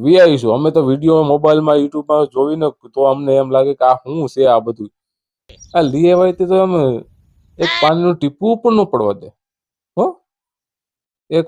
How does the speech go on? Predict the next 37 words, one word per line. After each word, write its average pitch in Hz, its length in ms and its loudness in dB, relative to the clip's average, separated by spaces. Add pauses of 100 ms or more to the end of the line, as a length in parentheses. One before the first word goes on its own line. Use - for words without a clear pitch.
પાણીનું 160 340 0
ટીપું 151 380 -2
ઉપર 156 180 0 (120)
પડવા 147 260 0
ન 147 40 -2 (160)
દે 151 100 2 (100)
કે 143 80 2 (1120)
ઓગળી 170 380 4
જાય, 143 180 0 (120)
ગળી 151 280 0
જાય, 147 160 -4
આ 143 200 2
તે, 143 280 -2
તે 147 240 -4
થાય, 135 240 -10 (180)
ફલાણું 147 320 0
થાય, 131 160 -2
ઢીકડું 135 320 -4
થાય, 131 140 0
એમ 127 100 -6
કરીને 143 320 -4 (120)
બહુ 151 120 0 (160)
સારી 139 240 2
રીતે 185 180 0
હાસવે 123 380 -10 (840)
અને 110 120 -10 (120)
લઈ 143 140 2
જાય 175 300 2 (840)
અહીંથી. 139 340 -2 (140)
પછી 131 260 -4 (100)
એ 156 40 4 (1040)
ચાર 143 260 2
પાંચ 139 200 0
જણા 135 300 0
ઉપાડીને 151 500 2 (540)
નાખે 151 360 0 (460)
નદીમાં. 123 460 -2